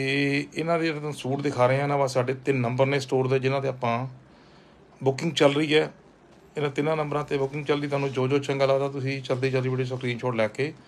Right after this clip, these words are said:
ਕਿਸੇ ਵੀ ਨੰਬਰ 'ਤੇ ਪਿਕ ਭੇਜ ਕੇ ਆਪਣੇ ਪੀਸ ਫਾਈਨਲ ਕਰ ਸਕਦੇ ਹੋ। ਜਸਪ੍ਰੀਤ ਜੀ, ਸੁਰਿੰਦਰ ਢਿੱਲੋਂ ਜੀ, ਰਵਿੰਦਰ ਜੀ, ਸਤਿ ਸ਼੍ਰੀ ਅਕਾਲ ਸਾਰਿਆਂ ਨੂੰ। ਲਓ ਜੀ, ਤੁਹਾਨੂੰ ਫਸਟ ਪੀਸ ਦਿਖਾ ਰਹੇ ਹਾਂ ਅਸੀਂ। ਗੱਡੀ ਨੇੜੇ।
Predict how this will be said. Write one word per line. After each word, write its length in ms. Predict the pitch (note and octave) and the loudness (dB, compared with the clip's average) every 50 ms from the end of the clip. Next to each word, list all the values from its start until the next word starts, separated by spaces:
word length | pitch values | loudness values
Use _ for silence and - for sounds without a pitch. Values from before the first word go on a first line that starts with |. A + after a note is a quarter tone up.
| - - - - - - - - - | -20 -20 -20 -20 -20 -20 -20 -20 -10
ਕਿਸੇ 280 | - D3 C3 - F3+ F3+ | -6 -6 0 2 2 2
ਵੀ 80 | F3 | 4
ਨੰਬਰ 240 | F3 E3+ D#3+ D#3+ D#3 | 2 0 2 0 0
'ਤੇ 140 | C#3+ E3 D#3+ | 0 -2 -2
ਪਿਕ 260 | C#3+ - D#3+ D3 - | -2 -2 -6 -6 -2
ਭੇਜ 200 | C#3+ D3 C#3 C3+ | 0 0 0 2
ਕੇ 100 | B2+ C3+ | 2 0
ਆਪਣੇ 260 | C#3+ C#3 - C#3+ C#3+ | 0 0 0 -2 -2
ਪੀਸ 300 | C3+ C#3 - C3+ B2+ - | -2 -4 -8 -8 -8 -8
ਫਾਈਨਲ 300 | - - A#2 A#2 A#2+ A#2 | -4 -2 -2 0 0 -2
ਕਰ 160 | A2+ - A2+ G#2 | -4 -6 -8 -8
ਸਕਦੇ 400 | - - - - - G2 G2+ G2 | -8 -10 -12 -12 -12 -14 -14 -14
ਹੋ। 80 | G2 - - - - - - - - - - - - - - - - - - - | -14 -16 -18 -20 -20 -20 -20 -20 -20 -20 -20 -20 -20 -20 -20 -20 -20 -12 -8 -8
ਜਸਪ੍ਰੀਤ 380 | B2 B2 - - C#3 C#3+ C#3+ | -8 -8 -6 -6 -4 -4 -4
ਜੀ, 140 | C3 C#3+ C#3+ | -2 -4 -4
ਸੁਰਿੰਦਰ 260 | C#3 C3+ C3+ C3+ C3+ | 0 0 -2 -2 -2
ਢਿੱਲੋਂ 280 | C#3 C3 B2+ B2+ C3 C3 | -4 -4 -4 -2 -2 -2
ਜੀ, 160 | B2+ C3+ C3+ | -2 -2 -4
ਰਵਿੰਦਰ 340 | C3 B2+ B2 A#2+ B2 C3+ C3+ | -4 -4 -4 -2 -2 -2 -2
ਜੀ, 120 | C3+ C#3+ | -2 -6
ਸਤਿ 120 | C3+ B2+ B2 | -6 -6 -6
ਸ਼੍ਰੀ 160 | B2+ C3 B2 | -6 -4 -2
ਅਕਾਲ 180 | B2 A#2+ A#2+ | -2 -2 -2
ਸਾਰਿਆਂ 240 | A2 A#2+ B2 B2 B2+ | 0 0 0 2 2
ਨੂੰ। 180 | B2+ C#3 E3 F3+ - - - - - - - - - - - - - - - D3 | 0 0 -2 -4 -8 -14 -20 -20 -20 -20 -20 -20 -20 -20 -20 -20 -20 -16 0 4
ਲਓ 120 | D3 D#3+ | 6 6
ਜੀ, 100 | E3+ F#3+ | 6 6
ਤੁਹਾਨੂੰ 200 | F3 F3+ F3 F3+ | 4 4 4 4
ਫਸਟ 360 | - - - F3 F#3 - - | 4 8 8 10 10 8 4
ਪੀਸ 220 | - F3 F3+ F3 D#3 | 4 4 4 4 4
ਦਿਖਾ 180 | D#3+ C#3+ C#3+ | 8 10 12
ਰਹੇ 120 | D3 D#3 E3 | 12 12 12
ਹਾਂ 80 | E3 | 10
ਅਸੀਂ। 280 | D3+ - - D#3+ F#3+ A3 - - - - - - - - - - - - - - - - C3 B2+ | 8 6 2 0 0 -2 -4 -8 -18 -20 -20 -20 -20 -20 -20 -20 -20 -20 -20 -20 -20 -12 -6 -6
ਗੱਡੀ 160 | B2 B2+ C3 | -4 -2 -2
ਨੇੜੇ। 220 | B2 A2+ G#2+ A#2 | -2 -2 -4 -6